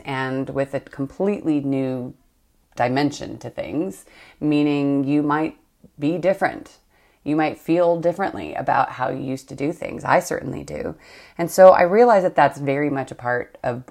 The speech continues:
also my business and how I'm interacting with you. You know, uh, there's a lot of strange things that I have done that have confused many people, and especially recently if people <laughs> have contacted me and said, "Oh, why don't you coach?"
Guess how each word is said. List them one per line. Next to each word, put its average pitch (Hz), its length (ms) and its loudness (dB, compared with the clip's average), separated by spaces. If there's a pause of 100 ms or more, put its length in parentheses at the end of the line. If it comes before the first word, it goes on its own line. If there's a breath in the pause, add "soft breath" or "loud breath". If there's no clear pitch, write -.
also 135 260 -6
my 120 160 -4
business 117 520 -4
and - 100 -12
how 135 460 2
I'm 120 160 -8
interacting 117 600 -8
with - 200 -14
you. - 240 -14 (500 loud breath)
You 151 140 0
know, 143 420 0
uh, 131 240 2
there's 156 200 2
a 170 40 4
lot 160 200 0
of - 220 -20 (120)
strange 214 460 0
things 135 340 -2
that 135 120 2
I 139 120 4
have 135 240 0
done 143 440 -2 (300 loud breath)
that 139 120 2
have 135 160 0
confused 147 460 -2
many 156 320 2
people, 127 460 4
and 127 180 0
especially 127 460 -2
recently 127 460 -2
if 120 140 -6
people - 220 -4
<laughs> - 140 -20
have - 120 -12
contacted 165 720 -2
me 135 360 -6 (460 loud breath)
and 139 760 0 (300)
said, 160 400 2
"Oh, 190 640 2
why 190 220 2
don't 240 200 -2
you 247 80 -4
coach?" - 580 2